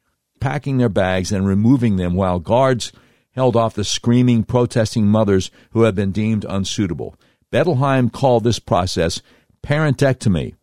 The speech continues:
a sad but necessary practice that would help autistic kids be cured.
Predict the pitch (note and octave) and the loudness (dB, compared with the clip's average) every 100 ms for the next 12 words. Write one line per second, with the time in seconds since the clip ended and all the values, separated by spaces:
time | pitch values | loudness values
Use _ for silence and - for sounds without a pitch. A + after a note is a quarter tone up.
0 | _ _ _ _ _ _ - E2 - B2+ | _ _ _ _ _ _ -12 -10 -2 0
1 | C#3 C3 G#2 G#2+ A#2 A2+ - A2 F2+ - | 2 0 0 -2 -2 -2 -2 0 0 -2
2 | A#2 A2+ - G2+ - F2 F2 C#2+ A#2 - | -2 -2 -4 -4 -2 -2 0 0 0 0
3 | - F2+ - A#2 - F2+ - G2+ - F2+ | -4 -4 -2 -4 -4 -4 -2 -2 -2 -6
4 | D#2+ - C#2 A#1 | -6 -4 -4 -6